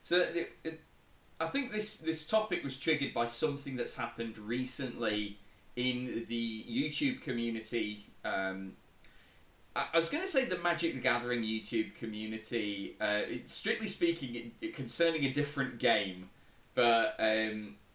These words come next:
but it involves, like, community members there, and it kinda got us thinking about the whole subject of the financial side of our hobbies, you know, and the notion that you could actually,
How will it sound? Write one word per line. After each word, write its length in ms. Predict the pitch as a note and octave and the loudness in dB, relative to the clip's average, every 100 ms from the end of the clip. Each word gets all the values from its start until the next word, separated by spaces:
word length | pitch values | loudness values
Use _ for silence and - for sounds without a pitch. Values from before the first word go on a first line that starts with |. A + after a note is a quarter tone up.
| - - - - - - - - | -20 -20 -20 -20 -20 -20 -16 0
but 100 | D3 | 2
it 220 | D3 E3 | 6 4
involves, 560 | D3 F#3+ G3 E3+ - D#3+ | 4 4 4 2 0 4
like, 400 | C3+ - - - | 2 2 -8 -12
community 520 | - D3+ D#3 D3+ D3 C3+ | -4 -2 0 -2 -2 -2
members 420 | A#2+ A#2 A2 G#2+ | 0 0 -2 0
there, 440 | A2 G2 F#2 G2+ - - | 2 2 2 -2 -10 -10
and 480 | B2 B2+ C3+ C3+ C3 - | -2 0 2 -2 -6 -8
it 160 | - - | -8 -4
kinda 320 | G3 B3+ D4 | 0 0 0
got 260 | F#3 E3 | 4 6
us 240 | D3+ C#3 - | 6 2 -2
thinking 580 | C3+ A#2+ - A#2 A2 G#2+ | -2 -4 0 0 0 -2
about 360 | A#2 A2+ G2 A2 | -4 2 2 0
the 120 | G#2+ | -6
whole 280 | G#2+ B2 A#2+ | -2 0 0
subject 640 | - A2+ G2 A2 F#2+ - - | -2 -4 -4 -2 -4 -4 -10
of 360 | G#2+ F#2+ F#2 - - - - - - | -4 -4 -4 -8 -20 -20 -20 -20 -12
the 100 | C3 | -10
financial 840 | C#3+ A#3 A#3 A3+ A3+ A3+ - E3+ | -4 2 4 4 2 0 0 2
side 480 | D#3 - A#2+ A#2 A2 | 2 0 0 2 0
of 100 | A2 | 0
our 160 | G2+ F#2 | 0 -2
hobbies, 580 | F#2+ E2+ F2 E2+ - - - | -2 -6 -6 -8 -10 -16 -14
you 140 | G#2+ G2+ | -12 -6
know, 240 | F#2+ F#2 | -2 -2
and 140 | A2+ A2 | -2 -2
the 120 | B2+ | 2
notion 580 | D3 D#3 D#3 - D3 C3 | 4 4 4 0 -2 0
that 280 | A#2+ - | 0 0
you 80 | A2+ | -4
could 160 | A2 A#2+ | -4 0
actually, 840 | G#2 - - B2+ A2+ A2 G#2+ G2+ | 0 -2 -6 0 0 0 -2 -6